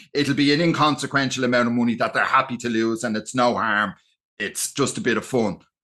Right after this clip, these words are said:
But as you say, people take it to extremes. Somebody with a propensity, uh, or a serious addiction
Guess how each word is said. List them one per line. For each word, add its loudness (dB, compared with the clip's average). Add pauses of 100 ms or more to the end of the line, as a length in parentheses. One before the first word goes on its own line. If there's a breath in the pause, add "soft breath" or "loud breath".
(260)
But 2
as 0
you -8
say, 2 (420)
people -6
take -4
it -6
to -2
extremes. 2
Somebody 2
with 4
a 2
propensity, -2 (440 loud breath)
uh, 4
or 2
a -2
serious 0
addiction 0